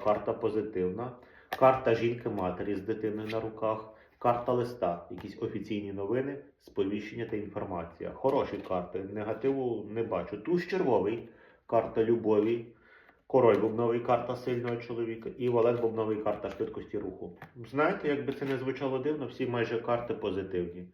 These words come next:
Я насправді очікував, що прогноз буде набагато тяжчий і гірший. Судячи з того, що мені показали три різні колоди, три карти з кожної колоди, то я можу зробити висновок, що є одна, один негативний нюанс в тому, що хтось, е,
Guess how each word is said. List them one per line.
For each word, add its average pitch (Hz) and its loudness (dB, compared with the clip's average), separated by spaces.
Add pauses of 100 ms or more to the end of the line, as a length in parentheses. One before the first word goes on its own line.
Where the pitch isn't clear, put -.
(280)
Я 110 2
насправді 110 0
очікував, 104 0
що 98 -4
прогноз 98 -4
буде 98 0
набагато 95 -4
тяжчий 117 -4
і 101 -6
гірший. 90 -8 (600)
Судячи 160 2
з 151 -6
того, 147 2
що 143 0
мені 143 2
показали 131 2
три 131 4
різні 123 2
колоди, 143 -2 (300)
три 101 0
карти 90 0
з 90 -8
кожної 90 -4
колоди, 90 -6 (400)
то 135 4
я 190 6
можу 175 -2
зробити 131 -2
висновок, 87 -4
що 92 -6 (600)
є 139 4
одна, 127 2
один 123 4
негативний 123 -2
нюанс 147 -4
в - -20
тому, 139 0
що 113 4
хтось, 120 -4
е, 107 -2